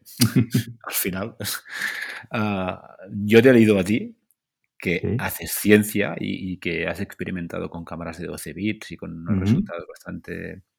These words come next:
Speaker 1: ya lo comentaremos, impresionantes. Am, lo voy a decir así como muy resumido, ¿eh? Pero no le encontrabas problema en generar datos de valor científico con una cámara de doce bits,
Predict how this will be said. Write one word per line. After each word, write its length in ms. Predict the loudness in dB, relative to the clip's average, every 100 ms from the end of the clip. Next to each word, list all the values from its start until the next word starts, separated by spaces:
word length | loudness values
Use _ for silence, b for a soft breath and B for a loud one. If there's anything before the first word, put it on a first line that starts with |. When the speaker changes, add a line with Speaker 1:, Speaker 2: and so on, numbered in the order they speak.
| -14
Speaker 1:
ya 140 | -10 -8
lo 80 |
comentaremos, 580 | -8 -12 -10 -10 -10 -10
impresionantes. 800 | -14 -16 -14 -10 -10 -8 -8 -10 B B B B B B B _ _ -10
Am, 640 | -6 -6 -8 -8 -12 -16 _ _ _ _ _ -6
lo 120 | -6
voy 120 | -4
a 80 | -8
decir 260 | -6 -4
así 220 | -4 -6 -8
como 220 | -8 -8
muy 140 | -8
resumido, 400 | -8 -6 -4 -4
¿eh? 60 | -6
Pero 200 | -4 -4
no 120 | -2
le 80 | -2
encontrabas 540 | 0 -2 -2 -2 -4
problema 420 | -4 -4 -2 -4 -6
en 60 |
generar 460 | -8 -10 -8 -8 -8
datos 320 | -10 -12 -12
de 100 | -8
valor 260 | -6 -6 -8
científico 560 | -10 -10 -10 -8 -8
con 200 | -8 -10
una 180 | -8 -8
cámara 260 | -10 -10 -10
de 60 |
doce 240 | -10 -12 -10
bits, 400 | -8 -10 -10